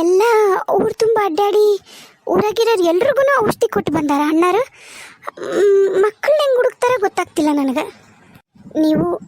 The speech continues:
ಆ ದೇವ್ರನ್ನ ಕಣ್ ಮುಚ್ಕೊಂಡ್ ನಂಬ್ರಿ. ಕೆಟ್ಟದ್ದನ್ನೆಲ್ಲ ನಂಬ್ತೀರಪ್ಪ, ಒಳ್ಳೇದನ್ನ ಯಾಕೆ ನಂಬಕ್ಕೆ ಎಲ್ಲರೂ ಹಿಂದೆ ನೋಡ್ತೀರಿ? ಧೈರ್ಯವಾಗಿ ಆ ದೇವ್ರನ್ನ ನಂಬ್ರಿ, ಎಲ್ಲಾನು ಸರಿ ಮಾಡೇ ಮಾಡ್ತಾರೆ ನಿಮ್ಮ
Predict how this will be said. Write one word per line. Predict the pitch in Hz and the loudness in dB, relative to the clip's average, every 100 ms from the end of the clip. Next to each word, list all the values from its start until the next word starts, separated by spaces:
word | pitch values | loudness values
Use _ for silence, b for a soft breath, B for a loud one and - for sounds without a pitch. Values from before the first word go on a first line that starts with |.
| - | -6
ಆ | 277 | -4
ದೇವ್ರನ್ನ | 240 294 269 254 269 277 | 0 -2 0 0 0 -4
ಕಣ್ | - 302 339 | -2 0 2
ಮುಚ್ಕೊಂಡ್ | 285 - - 294 | 0 -4 -4 -2
ನಂಬ್ರಿ. | 262 240 240 B B B B B | -2 -2 -6 B B B B B
ಕೆಟ್ಟದ್ದನ್ನೆಲ್ಲ | 539 508 - 679 571 539 508 539 480 | -4 -2 -4 -4 0 0 0 0 2
ನಂಬ್ತೀರಪ್ಪ, | 359 330 294 262 247 208 B B B - 466 | 2 0 -2 -4 -6 -12 B B B -4 0
ಒಳ್ಳೇದನ್ನ | 539 640 640 571 523 | 2 2 2 0 0
ಯಾಕೆ | 508 466 | 0 2
ನಂಬಕ್ಕೆ | 453 453 - | 2 2 0
ಎಲ್ಲರೂ | 440 440 427 | 0 0 2
ಹಿಂದೆ | 415 392 392 | 2 2 2
ನೋಡ್ತೀರಿ? | 392 - 415 415 B B B B - | 0 0 -2 -2 B B B B -10
ಧೈರ್ಯವಾಗಿ | 233 262 359 370 277 247 233 302 381 - | -4 0 0 0 -2 -4 -2 -2 -2 -4
ಆ | 294 226 | -8 -2
ದೇವ್ರನ್ನ | 311 381 330 269 | -2 0 0 0
ನಂಬ್ರಿ, | 226 226 220 - B B B B B 269 | -2 -4 -6 -10 B B B B B -2
ಎಲ್ಲಾನು | 262 262 240 330 | -2 0 0 -2
ಸರಿ | - 285 302 247 | -2 -2 0 0
ಮಾಡೇ | 226 | -2
ಮಾಡ್ತಾರೆ | 294 247 233 233 226 - - _ - _ 359 | -2 -2 -4 -6 -10 -12 -20 _ -20 _ 0
ನಿಮ್ಮ | 339 | 2